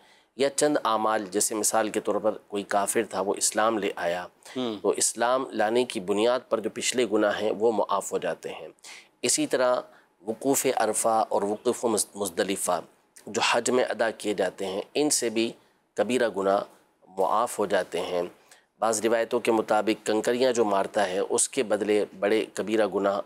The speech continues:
Speaker 1: ये
Speaker 2: मुआफ़।
Speaker 1: मुआफ़ होते हैं। जनाजे को कंधे देने के हवाले से बाज़ रिवायतें आई हैं जिसमें कबीरा गुनाह मुआफ़ होते हैं। तो चंद मखसूस आमाल ऐसे हैं कि जिनमें कबीरा गुनाह मुआफ़ होने की, अ, बशारत आई है। बाकी इसके अलावा जितने भी,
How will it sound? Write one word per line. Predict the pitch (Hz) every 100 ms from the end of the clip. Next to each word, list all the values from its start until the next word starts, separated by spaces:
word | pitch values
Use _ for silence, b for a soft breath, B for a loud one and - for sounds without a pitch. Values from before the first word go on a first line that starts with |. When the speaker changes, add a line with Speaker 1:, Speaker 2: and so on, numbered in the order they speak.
| -
Speaker 1:
ये | 92 110
Speaker 2:
मुआफ़। | 123
Speaker 1:
मुआफ़ | 95 101 -
होते | 92 92
हैं। | 90 95 90 90 b b b b -
जनाजे | 104 110 113
को | 110
कंधे | 107 107 107 120
देने | 107 113
के | 107
हवाले | 101 95 98 101
से | - 92
बाज़ | 98 98
रिवायतें | 98 98 95 - 95
आई | 95 95
हैं | 95
जिसमें | 90 196 98
कबीरा | - 92 104
गुनाह | 98 95 95
मुआफ़ | 92 - 98 -
होते | 85 -
हैं। | 101
तो | -
चंद | - 160 143
मखसूस | 117 - 143 156 - -
आमाल | 107 110 117 -
ऐसे | 95 104 120
हैं | 104 101 - b b b b _
कि | 117
जिनमें | 98 123 123
कबीरा | 117 113 117 127
गुनाह | 110 104 107
मुआफ़ | 101 90 101 -
होने | 98 98
की, | - 113 - - b b b _
अ, | 90 98
बशारत | 85 - 98 104 110 -
आई | 113 110
है। | 110
बाकी | 104 117 123 143
इसके | - 110 - 131
अलावा | 101 95 107
जितने | 98 120 131 156 139
भी, | 117 139 143